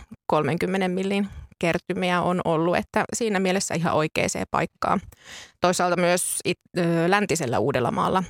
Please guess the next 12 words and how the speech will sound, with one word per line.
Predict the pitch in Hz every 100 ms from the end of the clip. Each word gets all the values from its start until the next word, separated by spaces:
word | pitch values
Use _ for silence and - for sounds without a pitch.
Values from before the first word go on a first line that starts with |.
| - - -
ja | 160
Lohjalla | 160 156 170 - -
mitattiin | - 208 214 - 208 208 - - _ _
kolmekymmentä | 175 170 208 220 220 233
milliä | 233 220 214
vettä | 214 - 220
tässä | 233 - 247 - - - -
viimeisen | 190 190 226 214
kahdenkymmenenneljän | 185 196 208 196 202 180 170 180
tunnin | 202 190 170
aikana, | 180 180 214 214
elikkä | - 233 -